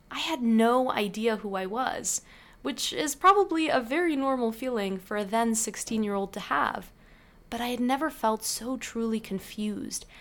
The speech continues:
and bewildered by life before. Of course,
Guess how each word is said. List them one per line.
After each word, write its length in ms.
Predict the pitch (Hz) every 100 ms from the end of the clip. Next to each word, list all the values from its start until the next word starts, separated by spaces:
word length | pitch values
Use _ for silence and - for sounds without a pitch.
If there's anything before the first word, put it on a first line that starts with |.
| - -
and 160 | 208
bewildered 800 | 190 190 180 208 214 190 180 170
by 100 | 185
life 400 | 180 190 226 220
before. 480 | - - - - 208 - - - - - - - - - - -
Of 140 | -
course, 500 | - 226 220 233